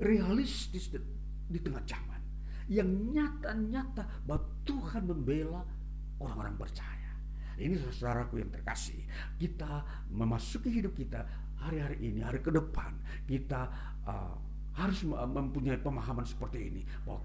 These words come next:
Alkitab, firman Tuhan telah mengajarkan bahwa penderitaan di dunia ini memang selalu ada,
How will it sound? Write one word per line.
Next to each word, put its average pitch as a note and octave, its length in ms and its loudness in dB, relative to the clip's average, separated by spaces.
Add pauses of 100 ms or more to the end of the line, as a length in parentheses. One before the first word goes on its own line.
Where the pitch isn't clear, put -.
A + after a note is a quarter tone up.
(380)
Alkitab, - 720 -2
firman F#3+ 400 8
Tuhan F3 320 0
telah E3+ 160 2
mengajarkan D3 560 4
bahwa A2 240 -2
penderitaan D3 720 0
di C#3+ 80 2
dunia B2 240 0
ini C3+ 160 2 (400)
memang D3 320 4
selalu G#2+ 320 0
ada, - 320 -4